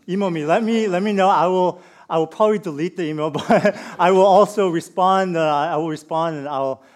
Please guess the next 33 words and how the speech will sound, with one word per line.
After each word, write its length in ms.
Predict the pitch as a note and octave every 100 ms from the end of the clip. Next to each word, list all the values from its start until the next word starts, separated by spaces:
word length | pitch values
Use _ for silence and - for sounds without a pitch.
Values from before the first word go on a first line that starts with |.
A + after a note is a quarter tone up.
| _
uh, 200 | C#3+ B2+
love 260 | A#2+ D3 D3+
to 40 | -
talk 400 | - D3 C#3+ -
to 80 |
you. 180 | D3+ D3+
And, 160 | C3 A2+ _ _ C#3+
and 280 | C#3 C#3+
just 160 | D3+ E3+
I 120 | D#3
will, 420 | D#3+ E3 D#3 - -
I 140 | C3 D#3
will 280 | E3+ D#3+
convince 640 | D3 - C3 C#3+ C#3+ - A#2+
you 220 | G2+ F#2 -
that 160 | A2
Christmas 400 | - B2 A#2+ -
is 100 | G2
good, 300 | - G#2 F#2 _ _ _
right? 320 | A#2+ A#2 C3 _ _ _
Um, 440 | B2 B2 A#2+ A2+ - _ _ _ -
I 80 | E3+
don't 140 | G#3+
know. 80 | G3
I 80 | D3+
think 220 | B3+ A#3+
it's, 280 | A#3 - - _ _ _ _
I 60 | C#3
think 220 | - B3+
it's 80 | A#3+
something 580 | G3+ G3+ G3 F3+ D#3 C#3+
just 240 | D3 -
magical 720 | C#3+ B2 B2+ A#2+ A#2 G#2+ F#2